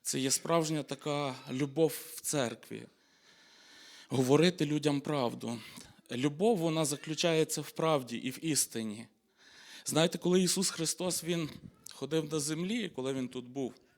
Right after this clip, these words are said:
Він також говорив людям правду. І правда, вона, правда Божа, вона,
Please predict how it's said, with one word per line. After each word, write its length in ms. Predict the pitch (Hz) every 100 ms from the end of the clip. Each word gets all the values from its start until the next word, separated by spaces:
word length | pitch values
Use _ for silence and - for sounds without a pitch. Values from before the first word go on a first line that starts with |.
| _ _ - - - 113
Він 160 | 113
також 320 | 117 147 135
говорив 480 | 113 127 131 135 127
людям 240 | 135 123 127
правду. 380 | 117 95 95 - - - - - - - - - -
І 100 | -
правда, 400 | - 175 202 175
вона, 520 | 156 147 160 170 160 147 - -
правда 380 | 147 151 143 143
Божа, 460 | 143 175 180 139
вона, 540 | 117 131 139 147 147